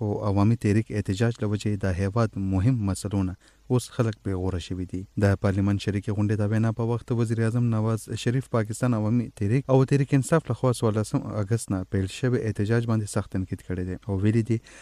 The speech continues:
چې دوی نه دي پوهه چې د دواړو ګوندونو اصل مقصد څه دی، ځکه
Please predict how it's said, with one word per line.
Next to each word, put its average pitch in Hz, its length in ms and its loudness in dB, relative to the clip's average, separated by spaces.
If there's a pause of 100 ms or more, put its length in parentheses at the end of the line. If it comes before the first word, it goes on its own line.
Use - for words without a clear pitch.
(240)
چې 117 340 6
دوی 156 140 6
نه 160 120 4
دي 131 100 2
پوهه 101 340 0
چې - 140 -4 (140)
د 98 140 0
دواړو 123 280 2
ګوندونو 117 400 2 (240)
اصل 107 440 0
مقصد - 320 -4
څه - 200 -2
دی، 92 100 -6 (260)
ځکه 117 220 0